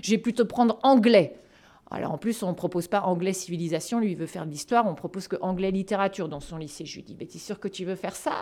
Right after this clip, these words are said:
<laughs> Shakespeare, et cetera » Et puis à la fin, il me dit, Pff,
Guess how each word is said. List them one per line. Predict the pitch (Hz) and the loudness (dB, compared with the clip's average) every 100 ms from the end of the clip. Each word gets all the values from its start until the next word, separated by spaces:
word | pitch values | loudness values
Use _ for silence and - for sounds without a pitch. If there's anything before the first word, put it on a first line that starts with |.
| 254 | -4
<laughs> | - | 4
Shakespeare, | 240 - 214 - - 262 269 | 4 4 -2 -2 -6 -2 0
et | 214 | 0
cetera » | - 208 208 247 - - - - - - | -2 0 0 0 -4 -16 -16 -16 -12 0
Et | 202 | 0
puis | - 208 | 2 4
à | 185 | 6
la | 185 | 6
fin, | 185 196 | 4 2
il | 185 | 2
me | |
dit, | 170 175 175 - | 0 -2 -6 -12
Pff, | - - | -18 -16